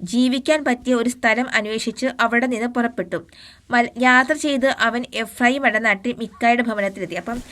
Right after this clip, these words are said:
അവന് പി-, അവന് ജീവിക്കാൻ പറ്റിയ ഒരു സ്ഥലം അന്വേഷിച്ച് അവൻ തപ്പി നടക്കുകയായിരുന്നു. അങ്ങനെ നടന്നുകൊണ്ടിരിക്കെ എന്ത് സംഭവിച്ചു?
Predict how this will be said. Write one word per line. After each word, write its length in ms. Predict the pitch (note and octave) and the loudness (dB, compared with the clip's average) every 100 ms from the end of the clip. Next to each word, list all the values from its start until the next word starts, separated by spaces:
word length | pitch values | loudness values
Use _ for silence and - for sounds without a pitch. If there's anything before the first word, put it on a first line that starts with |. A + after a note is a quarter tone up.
| - - | -20 -10
അവന് 460 | G3+ A#3+ C4 A#3 - | -6 -4 -2 -4 -6
പി-, 140 | G#3 | -6
അവന് 260 | - A3+ C4+ | -4 -4 -4
ജീവിക്കാൻ 540 | B3 A#3 B3 B3+ D4 | -4 -2 -2 0 0
പറ്റിയ 240 | C4+ B3 B3 | 0 0 -2
ഒരു 100 | B3 | 0
സ്ഥലം 240 | A3 B3 | 0 0
അന്വേഷിച്ച് 400 | B3 A3 A#3+ A#3+ | -2 -4 -8 -8
അവൻ 140 | A3 A3 - G#3+ G#3+ | -8 -10 -18 -8 -8
തപ്പി 180 | G#3 | -2
നടക്കുകയായിരുന്നു. 640 | A#3+ G#3 - B3+ A3+ F#3 A3+ D4 - - - | 0 0 0 0 2 0 -4 -12 -18 -20 -10
അങ്ങനെ 200 | A#3 B3+ | -6 0
നടന്നുകൊണ്ടിരിക്കെ 840 | C4 A3 A#3 C4+ C4 G3+ F#3 A3 B3 | 2 2 0 0 0 -2 -4 -6 -4
എന്ത് 200 | G#3+ G#3+ | -6 -6
സംഭവിച്ചു? 640 | A#3+ A#3+ A3+ A3+ A3+ A#3 | -4 -4 -2 -4 -2 -6